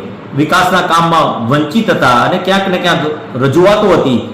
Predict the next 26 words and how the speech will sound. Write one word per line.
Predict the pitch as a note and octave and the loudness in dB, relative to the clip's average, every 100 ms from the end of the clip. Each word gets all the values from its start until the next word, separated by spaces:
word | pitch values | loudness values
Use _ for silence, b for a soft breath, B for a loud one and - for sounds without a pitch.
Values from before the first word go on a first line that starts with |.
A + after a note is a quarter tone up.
| - - | -10 -2
અને | F#3 | 0
એ | E3 | 2
રજૂઆતોનો | C3 B2+ D#3 D#3 F3 F#3 | 2 2 2 2 2 2
હવે | F3+ C#3 C#3 | 2 2 2
અંત | B2 C#3 | 2 2
આવ્યો | D#3 D#3 E3+ | 0 2 0
છે, | E3+ | -2
તે | D3 | -2
બદલ | C3+ D3+ D3+ - - - | 0 0 0 -4 -8 -4
માનનીય | C3 C3+ B2+ | -2 0 -2
મુખ્યમંત્રી | - D3+ D#3 D#3 D#3+ | -2 -2 -2 -4 -4
શ્રી, | F3 E3 | -2 0
માનનીય | C3 B2+ A#2+ | 0 0 0
વડાપ્રધાન | B2+ B2+ C3 D3+ | 0 2 2 2
નરેન્દ્રભાઈ | C3 C3+ C#3+ C#3+ D3+ C#3+ | 0 0 -2 0 0 0
મોદી | D#3 | -2
સાહેબ | D3+ E3+ | 0 -2
અને | D3 | 0
અમિતભાઈ | C3 C#3 A#2 A#2+ B2+ | -2 -2 -2 -2 0
શાહ | D3 | 0
સાહેબનો | C3+ A#2 A#2 | 0 2 2
હું | A2 B2 | 0 0
દિલથી | A#2+ B2 C3 | 0 -2 -2
આભાર | G#2+ G2+ C#3+ E3 | -2 0 0 2
માનું | D#3+ E3+ E3+ | 0 0 -2
છું | F#3 | -4